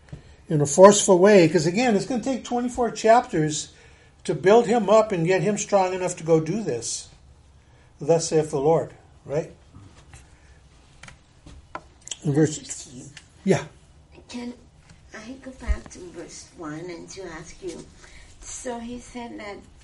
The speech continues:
Speaker 2: God spoke to him. He said to me, "Stand on your feet that I may speak with you."
Speaker 1: Mm-hmm.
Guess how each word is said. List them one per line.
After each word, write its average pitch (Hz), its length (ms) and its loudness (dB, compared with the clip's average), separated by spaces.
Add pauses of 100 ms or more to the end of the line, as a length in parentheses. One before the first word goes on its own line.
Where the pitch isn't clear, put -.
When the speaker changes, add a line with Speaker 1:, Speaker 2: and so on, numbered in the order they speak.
(760)
Speaker 2:
God 226 220 -14
spoke 233 480 -18
to 254 100 -16
him. 226 260 -16
He 214 160 -16
said 233 340 -16
to - 120 -16
me, 196 300 -16 (460)
"Stand 262 600 -8 (160)
on 220 200 -14
your 208 140 -20
feet - 580 -20
that 185 200 -14
I 190 100 -14
may 185 180 -18
speak - 460 -18
with 175 240 -18
you." - 220 -18
Speaker 1:
Mm-hmm. 139 180 -2